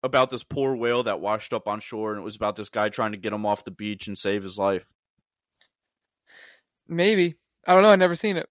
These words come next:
Speaker 1: It doesn't sound like it from what you
Speaker 2: Doesn't
Speaker 1: just
Speaker 2: sound
Speaker 1: read.
Speaker 2: like it. It sounds to me like he ate somebody's leg and then they
Speaker 1: This,
Speaker 2: killed
Speaker 1: these
Speaker 2: him.
Speaker 1: pirates were out for <laughs> vengeance on this sperm whale.
Speaker 2: Yeah. I don't know.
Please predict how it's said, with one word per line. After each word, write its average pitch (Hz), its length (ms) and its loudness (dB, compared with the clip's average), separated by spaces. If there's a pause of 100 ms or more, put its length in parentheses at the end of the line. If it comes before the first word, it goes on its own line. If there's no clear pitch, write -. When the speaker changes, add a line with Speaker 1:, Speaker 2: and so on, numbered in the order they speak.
(880)
Speaker 1:
It 147 100 -8
doesn't 165 300 -6
sound 262 260 6
like 196 240 0
it 220 140 2
from 214 160 -6
what 214 200 2
you 226 80 -2
Speaker 2:
Doesn't 240 280 6
Speaker 1:
just 185 120 2
Speaker 2:
sound 240 220 6
Speaker 1:
read. 208 120 4
Speaker 2:
like - 100 2
it. - 0 - (100)
It - 20 0
sounds 220 360 4
to 226 80 -2
me 226 160 4
like 196 200 2
he 185 140 0
ate 196 180 4
somebody's 190 520 2
leg 185 320 6
and 170 80 -2
then 165 80 -4
they 165 100 0
Speaker 1:
This, 381 140 -2
Speaker 2:
killed 180 180 2
Speaker 1:
these 165 80 -2
Speaker 2:
him. 151 60 -6
Speaker 1:
pirates 190 440 6
were 156 140 0
out 214 140 0
for 139 100 -12
<laughs> - 0 -
vengeance 180 680 -8
on 185 180 -6
this 196 200 -12 (320)
sperm 175 480 -2
whale. 147 380 -2 (1600)
Speaker 2:
Yeah. 170 280 2 (400)
I 180 160 6
don't 160 160 2
know. 151 220 -4